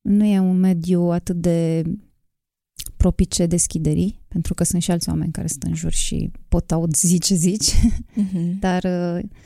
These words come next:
Speaker 1: uh, recomand, uh, la cineva acasă, în general, sau într-un spațiu închis. Uh,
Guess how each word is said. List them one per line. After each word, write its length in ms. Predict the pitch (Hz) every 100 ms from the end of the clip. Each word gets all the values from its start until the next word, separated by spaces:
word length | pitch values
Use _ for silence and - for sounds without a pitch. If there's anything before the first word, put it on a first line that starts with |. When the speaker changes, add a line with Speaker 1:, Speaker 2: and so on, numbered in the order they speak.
| - - - - -
Speaker 1:
uh, 260 | - 175 175
recomand, 640 | 185 - 214 226 226 214
uh, 380 | 220 214 214 208 -
la 120 | 202
cineva 300 | 190 180 165
acasă, 400 | 165 - 247 - 330 - _
în 120 | 196
general, 460 | 185 175 180 165 180
sau 240 | - 190
într-un 200 | 180 180
spațiu 380 | 180 - 175 -
închis. 640 | 170 170 175 165 - 262 - - _ _ - - - - - - - - _ _ _ _ -
Uh, 340 | 202 190 185